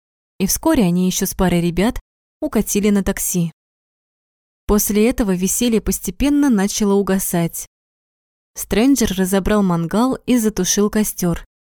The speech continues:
а прочие игроки, включая меня, помогли собрать мусор. Странно, что Дарк не уехал. Уже никого из его команды не осталось, а он всё ещё был тут.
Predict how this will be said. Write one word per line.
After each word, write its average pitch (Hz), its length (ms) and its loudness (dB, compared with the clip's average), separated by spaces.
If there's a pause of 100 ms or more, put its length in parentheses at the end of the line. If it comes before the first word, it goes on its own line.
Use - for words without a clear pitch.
(240)
а 196 100 0
прочие 185 500 0
игроки, 247 360 -2
включая 247 540 0
меня, 233 400 2 (400)
помогли 196 380 2
собрать 190 500 -2
мусор. 175 480 -4 (960)
Странно, 208 460 2
что - 180 -2
Дарк 240 300 0
не 180 100 0
уехал. 175 500 -2 (800)
Уже 247 200 4
никого 247 420 2
из 233 140 2
его 202 200 0
команды 196 460 0
не 165 160 0
осталось, 240 640 -2 (560)
а 208 120 0
он 302 160 2
всё - 220 0
ещё 262 240 0
был 208 260 0
тут. - 440 -8